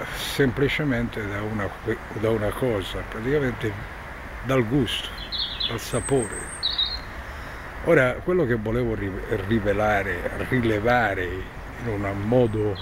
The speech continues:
sostanzialmente forte è la contraddizione in cui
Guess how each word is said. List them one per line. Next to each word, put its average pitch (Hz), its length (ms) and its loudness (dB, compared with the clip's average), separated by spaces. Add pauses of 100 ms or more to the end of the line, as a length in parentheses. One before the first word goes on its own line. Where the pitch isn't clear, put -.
(100)
sostanzialmente 107 1400 0 (1200)
forte 120 640 2 (400)
è 151 180 4
la 131 140 0
contraddizione 156 1120 -2 (720)
in 143 240 -4
cui 131 360 4